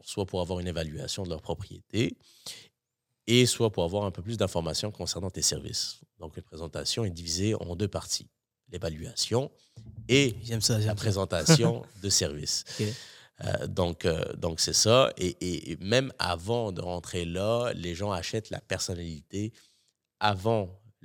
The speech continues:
Speaker 1: l'expertise ou le service. Et des fois, c'est, c'est, on est, on fait un choix. Tu sais, même moi, quand je reçois quelqu'un chez moi pour un service ou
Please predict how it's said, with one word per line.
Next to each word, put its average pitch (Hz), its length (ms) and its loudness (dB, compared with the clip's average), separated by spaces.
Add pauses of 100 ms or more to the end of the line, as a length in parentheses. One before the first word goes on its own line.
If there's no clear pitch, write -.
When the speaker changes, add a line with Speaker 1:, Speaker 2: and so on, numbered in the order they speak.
(120)
Speaker 1:
l'expertise 98 840 0
ou 90 80 -6
le 85 100 -4
service. 82 460 -4 (300)
Et 110 100 -2
des 101 140 6
fois, 131 560 4
c'est, 85 280 0
c'est, 82 300 -2 (840)
on - 120 -4
est, 98 120 -2 (200)
on 95 100 -6
fait 156 160 2
un 131 120 4
choix. 113 360 0
Tu - 80 -8
sais, 131 80 -4
même 139 180 -4
moi, 117 340 -2
quand 98 160 -6
je 85 100 -6
reçois 107 240 -4
quelqu'un 90 260 -2
chez - 200 -2
moi 95 200 -4
pour 90 160 -4
un 87 80 0
service 87 600 0
ou 85 140 -6